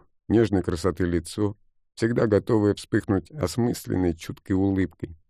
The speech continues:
Он ласково обращался с нами, малышнёй, не поучая, не говоря мерзких пошлостей, никогда не матерясь. Всех помнил по именам и спрашивал: «Как дела?», жал руку по-мужски.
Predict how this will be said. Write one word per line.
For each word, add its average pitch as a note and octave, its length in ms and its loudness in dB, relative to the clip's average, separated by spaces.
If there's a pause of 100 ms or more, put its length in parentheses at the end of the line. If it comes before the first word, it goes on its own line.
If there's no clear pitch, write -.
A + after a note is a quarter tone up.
(1120)
Он A#2 160 4
ласково B2+ 440 4
обращался G#2+ 600 2
с - 80 -10
нами, G2 240 2
малышнёй, F#2+ 560 2
не F#2+ 160 2
поучая, G2 640 -2
не F#2 140 2
говоря G2 300 4
мерзких F#2+ 440 0
пошлостей, G#2 560 -4
никогда F#2+ 380 0
не G2 100 4
матерясь. F2+ 560 0 (200)
Всех - 480 0 (100)
помнил A#2 460 4 (180)
по G2+ 160 2
именам G2 460 0 (100)
и G#2+ 60 -2
спрашивал: F#2 500 -4
«Как A2 220 0
дела?», G2 340 0 (500)
жал G2+ 320 2
руку F2+ 280 0
по-мужски. E2 580 -4